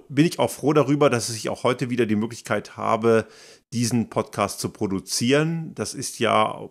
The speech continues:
nicht immer der Fall oder ich muss entsprechende Klimmzüge machen, um ihn vielleicht auch vorzuproduzieren. Aber normalerweise tue ich das so einen Tag vorher, aber ganz oft auch an dem jeweiligen Sonntag und das ist heute mal wieder der Fall. Das Wetter würde zwar eine andere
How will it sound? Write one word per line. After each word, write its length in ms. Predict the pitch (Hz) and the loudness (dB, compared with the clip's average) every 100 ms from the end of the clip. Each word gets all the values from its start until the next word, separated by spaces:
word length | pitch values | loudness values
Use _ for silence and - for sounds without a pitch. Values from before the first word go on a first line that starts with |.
| - | -16
nicht 480 | 127 123 127 113 - | -4 2 2 2 -2
immer 300 | 135 143 139 | 2 4 6
der 160 | 143 | 4
Fall 300 | 135 135 147 | 4 4 4
oder 160 | 127 110 | 2 -2
ich 120 | - | -4
muss 220 | 110 117 | -2 -2
entsprechende 500 | 117 - 110 104 107 | -4 -6 -6 -4 -4
Klimmzüge 540 | - 117 110 - 117 104 | -4 -4 -4 -4 -2 0
machen, 300 | 107 101 113 | 0 -2 -6
um 120 | 113 | -2
ihn 160 | 110 | -4
vielleicht 400 | 101 101 101 117 | -4 -4 -2 -2
auch 120 | 110 - | -4 -4
vorzuproduzieren. 960 | 123 143 - - 131 120 - 123 117 110 - - - - | 0 2 0 -4 -4 -2 -2 2 2 0 -10 -20 -20 -10
Aber 360 | 104 101 98 107 113 | -2 0 0 -2 -8
normalerweise 640 | 101 101 101 113 107 92 87 | -2 4 6 6 4 -2 -4
tue 140 | 110 | -4
ich 80 | 110 | -2
das 160 | 101 | -4
so 120 | - 95 | -6 -4
einen 260 | 107 120 | -2 0
Tag 260 | 127 110 - | 2 2 2
vorher, 560 | - 107 101 107 104 - _ | -2 0 2 2 2 -4 _
aber 220 | 120 110 | -2 0
ganz 240 | 104 104 - | 0 -2 -6
oft 220 | 107 - | -10 -10
auch 320 | - 107 - | -4 -6 -4
an 240 | 120 131 120 | -2 0 2
dem 180 | 117 104 | 2 2
jeweiligen 480 | 110 110 101 98 | 2 2 2 0
Sonntag 420 | 92 101 107 101 - | -2 -2 -4 -8 -8
und 60 | |
das 140 | 90 117 | -8 -8
ist 180 | - | -8
heute 220 | - 98 101 | -6 -4 -4
mal 200 | 104 98 | -4 -6
wieder 220 | 87 101 | -6 -6
der 140 | 123 | -6
Fall. 320 | - 95 90 - _ - - - - - - - | -6 -8 -8 -18 _ -20 -18 -20 -20 -20 -20 0
Das 160 | 131 127 | 2 4
Wetter 320 | 196 190 131 | 6 6 6
würde 200 | 151 156 | 4 4
zwar 320 | - 139 131 | 4 4 6
eine 600 | 135 127 120 117 113 - | 4 2 4 4 0 -4
andere 760 | - 139 170 160 156 151 147 127 | -4 0 4 6 6 6 6 2